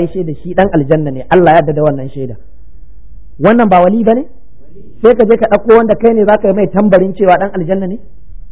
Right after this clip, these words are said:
Wannan Allah ya mai tambarin dan aljanna ne, wannan kuma kai kai mai tambarin dan aljanna ne. Amma naka wali ne wancan fa. Shin wancan in wali ne me yasa in dai san wali kake ba za ka kamba ma shi ba? Jama'a mun gane wannan da kyau ko?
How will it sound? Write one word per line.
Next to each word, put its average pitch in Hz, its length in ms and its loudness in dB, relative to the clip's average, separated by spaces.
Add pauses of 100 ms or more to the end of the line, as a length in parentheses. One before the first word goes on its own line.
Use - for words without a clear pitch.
(260)
Wannan 226 460 4
Allah 226 320 6
ya 202 80 4
mai 196 160 -4
tambarin 170 480 -2
dan 185 200 0
aljanna 165 360 0
ne, 147 120 -2
wannan 190 360 2
kuma 170 180 -4
kai 180 180 2
kai 202 120 2
mai 196 160 2
tambarin 165 360 2
dan 175 200 0
aljanna 147 360 4
ne. 95 160 -6 (240)
Amma 170 280 4
naka 208 280 2
wali 175 240 4
ne 160 120 2
wancan 165 400 2
fa. 127 120 4 (360)
Shin - 400 4
wancan 240 400 2
in 247 80 -4
wali 214 240 2
ne 196 120 0
me 185 120 0
yasa 196 280 2
in 190 80 -2
dai 196 200 6
san 208 120 2
wali 151 240 2
kake 185 240 0
ba 147 80 6
za 160 80 6
ka 151 120 -8
kamba 139 240 0
ma 113 160 -2
shi 120 80 -8
ba? 107 100 -8 (1800)
Jama'a 196 240 6
mun 208 100 2
gane 220 220 4
wannan 196 200 -4
da 160 60 -6
kyau 190 140 -8
ko? 185 160 -12